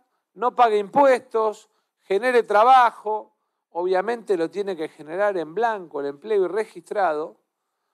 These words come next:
porque creemos en el trabajo de calidad y creemos en el trabajo registrado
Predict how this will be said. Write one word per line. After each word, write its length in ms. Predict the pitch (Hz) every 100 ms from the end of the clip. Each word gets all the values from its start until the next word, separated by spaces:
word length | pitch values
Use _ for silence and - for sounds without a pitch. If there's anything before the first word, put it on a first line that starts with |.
| _ -
porque 300 | 139 147 143
creemos 720 | 147 170 196 196 202 - -
en 80 | 139
el 140 | 135
trabajo 480 | 131 139 175 - 156
de 120 | 143
calidad 680 | 139 127 131 175 196 180 165
y 100 | 135
creemos 480 | 143 139 160 156 135
en 80 | 127
el 100 | 120
trabajo 400 | 127 151 - 135
registrado 920 | 123 _ 117 170 214 208 190 175